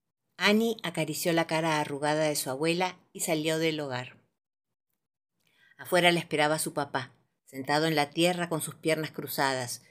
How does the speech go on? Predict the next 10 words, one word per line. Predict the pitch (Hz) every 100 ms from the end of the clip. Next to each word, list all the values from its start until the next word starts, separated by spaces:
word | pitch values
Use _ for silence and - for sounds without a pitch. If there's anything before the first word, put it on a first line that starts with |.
| _
trabajando | - 139 139 185 190 185
la | 170
plata | 185 214 233 220
con | 160
fuego. | - 135 127 139 - _ _ _ _
Estaba | 165 262 262
haciendo | - 240 233
un | 208
hermoso | 170 175 247 269 262
collar. | 170 - 117 123